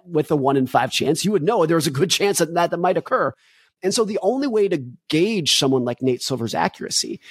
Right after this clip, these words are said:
is to look at how he's done over ten election cycles. And if he says this candidate is gonna win eighty percent of the time, over ten election cycles, if he's right eighty percent of the time, then you can say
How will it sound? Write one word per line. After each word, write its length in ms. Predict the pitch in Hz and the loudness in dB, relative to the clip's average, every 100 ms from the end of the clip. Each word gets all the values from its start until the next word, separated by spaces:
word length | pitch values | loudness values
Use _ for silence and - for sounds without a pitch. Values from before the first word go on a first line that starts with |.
| - - - | -20 -6 -2
is 100 | 147 | 0
to 100 | 165 | 0
look 140 | 175 | 0
at 100 | 160 | 0
how 180 | 127 165 | 0 -2
he's 220 | 147 151 | 0 -2
done 340 | 101 143 160 139 | 0 0 2 0
over 480 | 147 135 135 131 - _ _ _ | 0 2 2 0 -4 _ _ _
ten 260 | - 156 160 | -2 2 2
election 400 | 147 170 - 117 | 2 0 -4 -6
cycles. 500 | - - - - - - - - | -8 -14 -16 -14 -14 -16 -12 -4
And 120 | 156 | 0
if 180 | 180 190 | 0 0
he 100 | 196 | 0
says 360 | - 175 131 | 2 2 0
this 200 | 120 170 | 0 0
candidate 380 | - 151 151 139 | 0 0 2 2
is 100 | 123 | 2
gonna 180 | 117 131 | 2 2
win 240 | 123 135 | 2 0
eighty 220 | 135 135 139 | 0 -4 -4
percent 300 | 135 123 127 | -4 -2 -2
of 40 | |
the 60 | 139 | -2
time, 320 | 160 170 196 _ _ _ _ - | -2 -2 -4 _ _ _ _ -2
over 220 | 185 185 | 2 2
ten 300 | - - 202 | 0 2 4
election 360 | 180 180 - 160 | 4 4 2 2
cycles, 400 | 135 117 131 127 | 2 2 0 2
if 200 | 160 - | 0 0
he's 200 | 208 127 | 0 0
right 320 | 139 226 226 | 2 0 0
eighty 240 | 160 143 135 | -2 -2 -2
percent 260 | 131 - | -2 -2
of 80 | 117 | -2
the 60 | 117 | -2
time, 320 | 117 143 165 | -2 -2 -2
then 180 | 147 180 | -4 -2
you 60 | |
can 160 | 156 147 | -2 -2
say 400 | - 127 147 | -2 0 -2